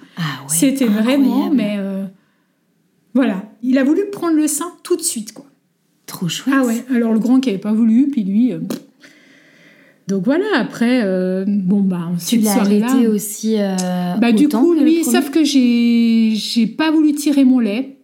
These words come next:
Speaker 2: parce que c'était quand même, euh, fatigant.
Speaker 1: Mhm.
Speaker 2: Là, j'en avais quand même un avant
Speaker 1: Et
Speaker 2: et tout.
Speaker 1: contraignant, oui.
Speaker 2: Contraignant. Donc, euh, je l'ai allaité total jusqu'à ce que je reprenne le travail, et
Speaker 1: Mhm.
Speaker 2: après, j'ai fait mixte jusqu'à ses six mois.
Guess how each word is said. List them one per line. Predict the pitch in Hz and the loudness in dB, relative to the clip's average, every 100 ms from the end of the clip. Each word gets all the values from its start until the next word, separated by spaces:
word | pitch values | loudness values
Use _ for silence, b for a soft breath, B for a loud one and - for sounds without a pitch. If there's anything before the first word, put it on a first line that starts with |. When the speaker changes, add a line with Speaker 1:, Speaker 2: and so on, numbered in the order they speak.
| - | -6
Speaker 2:
parce | 220 - | -6 -2
que | 220 | -2
c'était | 196 214 190 180 | -2 -4 -4 -4
quand | 202 | -2
même, | 196 196 185 | -2 0 -2
euh, | 175 | -4
fatigant. | - 220 - 208 196 240 269 | -6 -6 -4 -2 0 0 0
Speaker 1:
Mhm. | 185 175 202 | 0 0 0
Speaker 2:
Là, | 208 | 0
j'en | 202 196 | 0 0
avais | 185 | -2
quand | 185 | -4
même | 185 180 | -2 -2
un | 196 214 | -2 -4
avant | 190 | -4
Speaker 1:
Et | |
Speaker 2:
et | 190 | -4
tout. | |
Speaker 1:
contraignant, | 202 180 - 254 170 | -2 -2 -2 -2 -2
oui. | 220 185 170 214 _ | -4 -10 -10 -14 _
Speaker 2:
Contraignant. | - 208 - 180 180 277 277 B B | -10 -8 -4 -4 -2 -2 -6 B B
Donc, | 226 285 285 | 2 2 2
euh, | 262 | 0
je | 240 | 0
l'ai | 233 | 0
allaité | 214 226 233 - 240 233 226 | 0 0 -2 -2 0 0 0
total | 285 294 277 277 | -2 0 0 2
jusqu'à | 233 240 - | 0 -2 -4
ce | 214 | -4
que | - | -4
je | 214 | -4
reprenne | 220 220 247 233 | -4 -2 0 2
le | 226 | 0
travail, | - 214 214 247 247 | -4 -2 0 2 2
et | |
Speaker 1:
Mhm. | 160 | 2
Speaker 2:
après, | 160 208 | 2 2
j'ai | 254 | 0
fait | - 196 | 0 0
mixte | 208 226 - 208 190 | 2 0 -4 -6 -4
jusqu'à | 180 - 208 | -6 -6 -6
ses | 233 | -4
six | 220 - | -6 -4
mois. | 185 - | -4 -6